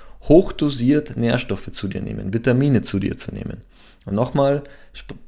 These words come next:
sprech das gerne mit deinem Arzt ab. Ähm, ich bin kein Ernährungsberater, das ist ganz wichtig. Ich gebe auch nur Empfehlungen und vor allem teile ich meine,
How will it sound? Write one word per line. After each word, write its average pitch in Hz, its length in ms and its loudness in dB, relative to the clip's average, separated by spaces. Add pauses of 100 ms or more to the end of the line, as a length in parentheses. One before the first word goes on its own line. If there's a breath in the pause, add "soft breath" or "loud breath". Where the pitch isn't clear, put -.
(120)
sprech 117 320 0
das - 180 -4
gerne 135 280 6
mit 117 420 0
deinem 107 240 0
Arzt - 360 -2
ab. - 340 -2 (420 soft breath)
Ähm, 117 480 0
ich - 260 -8
bin 120 180 0
kein 131 220 2
Ernährungsberater, 127 840 0
das 107 140 -2
ist 101 160 -6
ganz - 240 -8
wichtig. - 500 -4 (300 soft breath)
Ich - 160 -12
gebe - 180 0
auch 101 100 -2
nur 107 140 0
Empfehlungen 139 560 0
und 110 140 -4
vor - 160 -2
allem 117 240 -2
teile 120 280 -2
ich - 160 -8
meine, 107 400 0